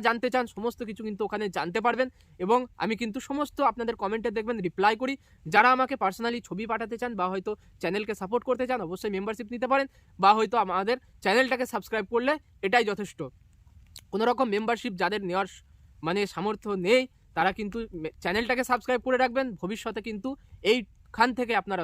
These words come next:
সমস্ত যে রোগ, সমস্ত যে আপনারা হচ্ছে ফসলের যে, আহ, সমস্যা সেগুলোর আপনারা সমাধান পাবেন। এটুকুই আমি আপনাদেরকে ভরসা দিচ্ছি এবং এইভাবে আমার সাথে থাকবেন, পাশে থাকবেন। আজকের মতো এটুকুই, দেখা হবে আপনাদের সঙ্গে আবার পরের ভিডিওয় কোনো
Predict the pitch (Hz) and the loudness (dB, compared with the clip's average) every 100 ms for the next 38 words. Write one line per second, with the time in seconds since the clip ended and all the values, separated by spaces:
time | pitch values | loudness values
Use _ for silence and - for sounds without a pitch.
0 | - 233 294 277 - 269 240 220 208 214 | -4 -4 -4 -4 -6 -4 -2 2 2 0
1 | - _ - 202 220 - 214 202 196 202 | -6 _ -10 -6 -4 -4 -4 -2 -2 -2
2 | 202 196 - 202 - - - 185 220 214 | -2 -2 -4 -4 -6 -10 -6 -2 0 0
3 | 196 214 - _ - 160 170 170 160 - | 0 -2 -2 _ -6 -2 0 -2 -6 -18
4 | - 196 233 - 220 - 185 208 220 165 | -6 -2 0 0 -2 -2 -4 -2 -2 -4
5 | 190 196 - 190 190 180 151 143 131 - | -6 -6 -4 -4 -4 -6 -8 -12 -14 -14
6 | - 180 220 262 247 240 233 226 226 196 | -8 -4 -2 0 0 0 -2 -2 -4 -4
7 | 180 196 233 226 - 285 - - 175 202 | -4 -2 -6 -6 -8 -10 -10 -10 -4 -4
8 | 202 - 233 190 190 226 214 208 - 202 | -4 0 0 0 0 0 0 -6 -10 -10
9 | 220 208 208 139 180 208 196 226 - _ | -8 -8 -8 -10 -8 -8 -8 -10 -12 _
10 | - 160 220 214 208 202 214 226 _ - | -8 -4 -4 -4 -4 -6 -8 -12 _ -6
11 | 165 170 214 208 208 196 196 175 175 220 | -2 0 0 -2 -6 -6 -4 0 2 2
12 | 220 214 202 220 226 202 202 | 0 -4 -4 -4 -4 -4 -10